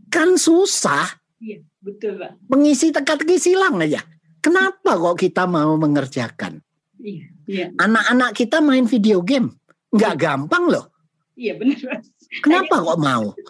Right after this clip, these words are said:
Speaker 1: Nah,
Speaker 2: <laughs>
Speaker 1: rasa itu, penasaran itu yang harus, menurut saya, sekolah kita kurang ya, memperhatikan rasa penasaran,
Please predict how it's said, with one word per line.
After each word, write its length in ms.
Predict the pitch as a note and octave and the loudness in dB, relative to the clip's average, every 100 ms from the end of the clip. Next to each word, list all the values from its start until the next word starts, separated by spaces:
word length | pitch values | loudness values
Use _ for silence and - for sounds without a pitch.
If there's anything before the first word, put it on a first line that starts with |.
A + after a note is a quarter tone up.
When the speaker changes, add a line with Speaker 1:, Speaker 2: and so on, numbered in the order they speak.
| G4+ | -6
Speaker 1:
Nah, 240 | B3+ G3+ - - - - - C#4 | -2 -2 -2 -12 -14 -12 -12 -12
Speaker 2:
<laughs> 420 | - C4+ D#4+ D#4 | -12 -8 -8 -4
Speaker 1:
rasa 880 | A3 A3 G#3+ - - - A#3 G3+ F#3 A#3+ | 0 0 0 -4 -8 -6 -2 -2 -2 -2
itu, 480 | F#3+ - - A#3+ A3 | -2 -4 -2 -2 0
penasaran 800 | A3 G#3 F#3+ - F#3 E3+ F3+ E3+ | 0 0 -2 -4 -4 -2 -2 -2
itu 200 | - - B3 | -6 -8 -4
yang 160 | D#3+ | -2
harus, 460 | C3+ C3 D3+ E3 - _ _ | -2 0 -2 -4 -10 _ _
menurut 400 | F3 F#3 F3+ F3+ | 0 2 2 0
saya, 400 | - D3 E3 G#3+ A3+ - - | 0 0 2 0 -4 -16 -20
sekolah 580 | - - - F3 E3+ E3+ | -12 -12 -2 0 2 0
kita 380 | - E3 F#3+ G3+ | -2 -4 -4 -4
kurang 480 | F#3+ F3+ D#3+ B2 A2+ | 0 2 0 0 -2
ya, 160 | B2 | -2
memperhatikan 880 | D3 C3+ B2+ C3+ B2 A#2+ - - D#3+ | -2 -2 -2 -4 -4 -6 -10 -6 -4
rasa 420 | D3+ B2+ - C3 | -2 -4 -4 -8
penasaran, 1000 | B2+ C3 B2 A#2+ - B2 A2+ B2 A2 G2 | -6 -4 -4 -4 -6 -6 -4 -6 -6 -6